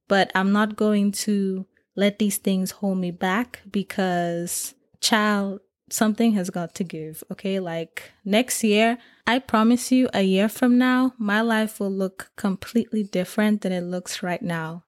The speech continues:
You can mark my words. I know this, I feel this, and now more than ever, because I just <laughs> told you this and I put this out, I literally am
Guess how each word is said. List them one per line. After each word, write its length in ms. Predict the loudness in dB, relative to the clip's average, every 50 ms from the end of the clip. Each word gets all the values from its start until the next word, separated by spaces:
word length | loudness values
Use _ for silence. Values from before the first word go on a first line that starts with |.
| _ _
You 140 | -2 -2 0
can 220 | 2 2 2 2
mark 280 | 2 2 0 0 0 -2
my 180 | -2 -2 -2 -2
words. 560 | -2 -4 -4 -4 -6 -8 -8 -8 -8 -8 -10 _ _ _ _ _
I 220 | 0 0 2 2
know 300 | 2 2 2 2 0 0
this, 440 | 0 0 0 -2 -2 -4 -8 -8 -8 -6 -4
I 160 | -2 -2 -2
feel 400 | -4 -8 -6 -4 -4 -4 -2 -2
this, 420 | -2 -2 -4 -4 -4 -8 -10 -8 -4 -2
and 180 | 0 2 2 2
now 220 | 4 4 4 4
more 260 | 4 2 2 2 2
than 160 | 0 -2 -2 -2
ever, 440 | -2 -2 0 0 0 0 2 0 0
because 520 | -2 -4 -6 -8 -4 0 0 2 2 2
I 180 | 0 0 0 0
just 340 | 0 -2 -2 -2 -2 -2 -2
<laughs> 60 | 0
told 260 | 0 0 0 0 0
you 120 | -2 0 2
this 280 | 2 2 2 0 0
and 140 | 0 0 2
I 100 | 0 0
put 320 | -2 -2 -4 -4 -4 -2
this 200 | -2 -2 -2 -2 -2 -2
out, 320 | 0 0 2 0 0 -2 -6 -6 -2
I 160 | 0 0 0
literally 760 | 0 2 0 0 0 -2 -2 -2 -2 0 0 0 -2 -2 -2
am 160 | -4 -6 -6